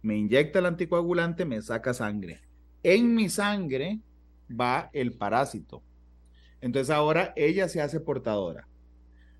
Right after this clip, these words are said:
Sale ahí volando silenciosamente, em,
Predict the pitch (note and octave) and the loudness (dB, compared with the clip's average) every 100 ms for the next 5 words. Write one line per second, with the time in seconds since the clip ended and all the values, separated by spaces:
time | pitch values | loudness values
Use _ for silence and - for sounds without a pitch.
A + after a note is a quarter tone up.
0 | - - - - - C#3 C#3 D3+ E3 F3 | -20 -20 -20 -18 -4 0 2 2 2 -2
1 | - A#2+ C3+ D#3 D3+ E3 E3+ E3 C3+ B2 | -4 -2 0 2 0 -2 -4 -6 -6 -4
2 | A2 B2 B2+ D3 D#3 E3+ F#3 F#3 - _ | -4 -4 -4 -2 -2 -4 -6 -8 -12 _
3 | _ - B2+ A#2 A2 G#2+ G2+ G2 F#2+ | _ -12 -6 -2 -2 -4 -6 -8 -12